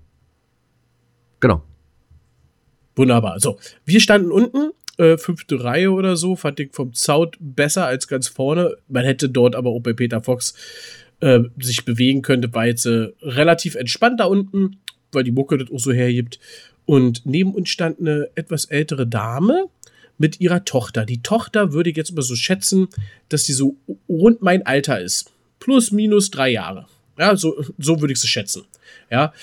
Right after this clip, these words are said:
Speaker 2: und, äh, wie gesagt, die, deren Mutter. So, da kann jeder sich ja ausrechnen, wie halt in etwa die Mutter ist, da brauchen wir nicht spekulieren. Und, ähm, ich bin dann irgendwann ja mal hochgegangen und hab nochmal Getränke geholt. Und, äh, kam dann runter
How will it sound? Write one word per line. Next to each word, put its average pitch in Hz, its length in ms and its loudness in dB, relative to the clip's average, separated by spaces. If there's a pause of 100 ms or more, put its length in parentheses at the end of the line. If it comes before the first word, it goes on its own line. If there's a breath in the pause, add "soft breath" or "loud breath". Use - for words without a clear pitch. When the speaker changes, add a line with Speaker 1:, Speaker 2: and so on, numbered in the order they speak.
(360 loud breath)
Speaker 2:
und, 156 340 4
äh, 139 120 4
wie 143 40 -2
gesagt, 139 300 -2
die, 151 120 -6 (180)
deren 135 380 0
Mutter. 123 380 0 (200)
So, 110 140 -4
da 104 60 -6
kann 120 140 -2
jeder 117 220 2
sich 113 160 -2
ja 113 100 -4
ausrechnen, 117 540 -4
wie 107 400 -10
halt 110 220 -2
in 113 180 -10
etwa 131 240 -2
die 117 120 -4
Mutter 196 300 6
ist, 202 60 2
da 185 80 2
brauchen 151 200 -2
wir 143 40 0
nicht 127 160 -4
spekulieren. 113 480 -4 (480 loud breath)
Und, 143 380 4
ähm, 127 320 2 (320)
ich 117 100 -6
bin 156 140 0
dann 147 100 4
irgendwann 156 320 0
ja 151 80 0
mal 123 140 0
hochgegangen 156 400 0
und 135 80 -4
hab 135 100 -8
nochmal 127 160 -2
Getränke 123 380 -2
geholt. 101 360 -6 (600 soft breath)
Und, 131 340 2
äh, 120 260 4
kam 120 300 0
dann 110 160 -2
runter 120 480 -2